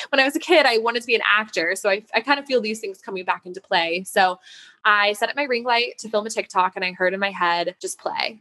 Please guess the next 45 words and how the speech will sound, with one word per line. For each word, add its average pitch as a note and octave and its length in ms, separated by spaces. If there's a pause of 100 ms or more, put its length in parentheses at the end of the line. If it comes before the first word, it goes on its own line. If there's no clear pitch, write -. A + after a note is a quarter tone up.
(140)
It F#3+ 60
was G3 100
kind G3 180
of F#3 80
like, E3+ 300
I, F3 340
I'm F#3+ 140
more F#3+ 280
of, F3 220
um, E3 420
like, F3 120
claircognizant G3+ 1080
as F#3 140
opposed F3 320
to, - 60
like, E3 160
clairvoyant C4+ 500
or F3 140
clairaudient. A3 680
And F#3+ 120
so G#3 60
it F#3 40
was F#3+ 140
more G3+ 100
of, G3 80
like, F#3 140
this F3 160
sense G3 520
of, F3+ 160
"I F#3 120
just F3+ 200
need F3 160
to D3+ 60
play." F#3 540 (560)
And G#3+ 460
I G#3+ 100
came B3+ 400
up A3+ 240
with F3 500
this G#3+ 240
little A3 200
skit F#3+ 440
of F#3 220
this F#3+ 200
beginner F#3+ 640